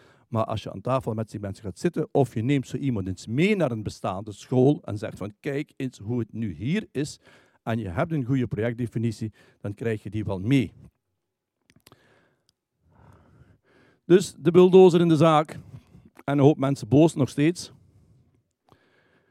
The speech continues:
En afgebroken. En we kregen opeens een hele grote ruimte. En je ziet dus hoe die kerk daar als merkteken, hè, hoog bovenuit steekt.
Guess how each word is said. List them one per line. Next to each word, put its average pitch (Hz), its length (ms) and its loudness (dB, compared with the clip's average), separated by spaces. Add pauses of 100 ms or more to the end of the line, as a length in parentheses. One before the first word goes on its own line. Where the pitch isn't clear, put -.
(1300)
En 151 140 -2
afgebroken. 147 600 2
En 127 100 -2
we 135 60 0
kregen 143 280 0
opeens 127 260 0
een 123 100 -2
hele 156 260 4
grote 123 300 2
ruimte. 107 320 -2
En 139 120 -6
je 127 60 0
ziet 156 160 2
dus 147 160 -2
hoe 143 100 4
die 147 120 4
kerk 165 360 -2
daar 147 160 4
als 131 180 0
merkteken, 143 640 0
hè, 143 120 0
hoog 139 380 4
bovenuit 143 540 0
steekt. - 480 -4